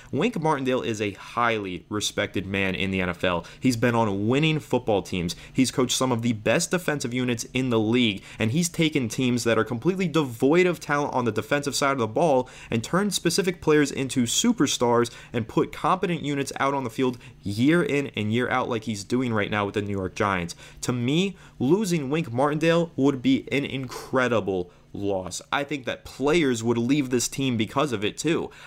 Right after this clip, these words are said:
I think that there's a lot of players on this team who are as good as they are because they're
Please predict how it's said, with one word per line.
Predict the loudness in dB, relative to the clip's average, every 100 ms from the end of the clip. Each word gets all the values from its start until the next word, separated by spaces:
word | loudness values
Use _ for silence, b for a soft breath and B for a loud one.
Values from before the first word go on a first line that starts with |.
| -4
I | -2
think | -2 -2
that | 0
there's | 0 0
a |
lot | 0 0
of | 0
players | 0 0 2
on | 0
this | -2
team | -4 -2
who | 0 4
are | 4
as | 2 2
good | 2 2
as | 2 0
they | 0 2
are | 2 2
because | -2 -6 -2
they're | -2